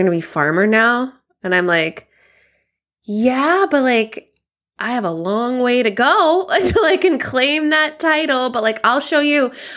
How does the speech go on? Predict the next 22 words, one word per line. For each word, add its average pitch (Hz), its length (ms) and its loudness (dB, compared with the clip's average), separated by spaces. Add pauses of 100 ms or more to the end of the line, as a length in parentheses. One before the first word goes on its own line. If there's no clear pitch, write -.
Also, 226 220 0
the 220 120 2
other 220 160 0
thing 220 180 0
is, 220 100 2
is 190 140 0
we 180 120 2
were, 170 260 0 (380)
we 190 80 2
were 180 100 4
in 185 220 2
these, 165 260 0
the 170 140 -2
little 165 240 0
village 165 640 2
next 160 340 -6
to - 80 -4
the 160 80 -4
town 156 360 -2
where 151 120 -4
we 151 140 -2
bought 143 440 -2